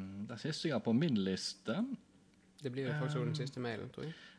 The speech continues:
Speaker 1: eh, har ikke vi en par til?
Speaker 2: Jo, visst har vi det. Jesus. Ehm,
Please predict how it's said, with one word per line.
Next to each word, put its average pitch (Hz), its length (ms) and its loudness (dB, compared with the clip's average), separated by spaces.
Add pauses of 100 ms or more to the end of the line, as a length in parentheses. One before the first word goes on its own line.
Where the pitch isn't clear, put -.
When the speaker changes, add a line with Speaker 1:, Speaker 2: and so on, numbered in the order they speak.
(140)
Speaker 1:
eh, 135 1120 -4
har 170 80 -2
ikke 151 240 -2
vi 127 300 0
en 113 280 2
par 135 300 -6
til? 135 240 -4
Speaker 2:
Jo, 247 120 6 (200)
visst 202 240 2
har 170 100 2
vi 175 80 2
det. 143 120 4 (180)
Jesus. 160 540 -6
Ehm, 147 480 2